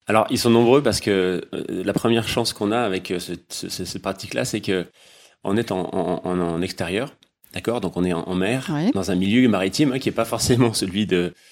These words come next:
Speaker 1: euh, de, de, de, de prédilection à la base, hein. On n'a pas grand-chose à faire en mer, du moins, euh, loin en mer. En tout cas, cette, cette pratique-là, elle a le mérite de, déjà de, de, de nous ouvrir à un monde extérieur, euh,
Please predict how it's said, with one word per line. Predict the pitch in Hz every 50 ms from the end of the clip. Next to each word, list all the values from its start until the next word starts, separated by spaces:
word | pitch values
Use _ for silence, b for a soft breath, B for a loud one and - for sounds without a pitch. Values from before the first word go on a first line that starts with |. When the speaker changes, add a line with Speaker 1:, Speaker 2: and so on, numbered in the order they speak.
| b b b b b b b b - -
Speaker 1:
euh, | 87 87 87
de, | 82 92 90
de, | 85 90 87 87 85
de, | 82 92 85 82 82
de | 82 -
prédilection | 90 - - 92 90 92 87 - - 110
à | 98
la | 87
base, | 90 113 156 156 120
hein. | 120
On | 117
n'a | 104 90 -
pas | - 113
grand-chose | 104 101 110 117 101 - 131 107 104
à | 98
faire | - - 123 120 107
en | 95 90
mer, | 90 95 107 131 147 135 95 85 78 - 82
du | 82 85 92
moins, | 95 98 104 110 113 107 95
euh, | 90 85 80
loin | 82 87 95 107 120
en | 110 95 92
mer. | 98 120 147 147 - 85
En | 90
tout | - 101
cas, | - 135
cette, | 135 - 92 82
cette | - 92 - -
pratique-là, | - - 95 - - - 95 - - 113 117 123 131 123 104
elle | 95
a | 95 98
le | 104
mérite | 104 104 101 110 123 127 - 113
de, | 92 90 90 90 87 85 85 82 80 78 78 73 64
déjà | 82 92 101 90 113 113
de, | 107 90
de, | 82 78 82
de | 85 87 90
nous | 95 101 98 98
ouvrir | 117 104 98 123 131 123 110
à | 101
un | 95 92 95
monde | 98 101 104 101
extérieur, | 101 - - - 95 87 92 98 101 107 92 87
euh, | 78 78